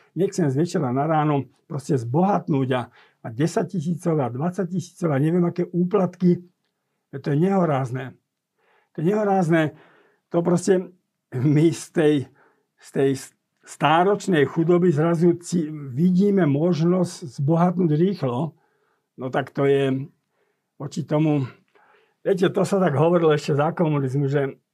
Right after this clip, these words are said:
<laughs> Slováci potrebujú nad sebou alebo maďarských honvédov, alebo pražskú kriminálku. Že sami si to nevedia udržať, že to je tak malé a každý každého pozná, že my sme nie schopní proste nejakým spôsobom seba kontrolovať.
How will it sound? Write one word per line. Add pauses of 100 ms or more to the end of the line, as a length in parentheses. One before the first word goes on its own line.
(340)
<laughs>
Slováci
potrebujú
nad
sebou
alebo (160)
maďarských
honvédov,
alebo
pražskú
kriminálku. (400)
Že
sami
si
to
nevedia
udržať,
že
to
je
tak
malé
a
každý
každého
pozná, (580)
že
my
sme
nie
schopní
proste
nejakým
spôsobom
seba
kontrolovať.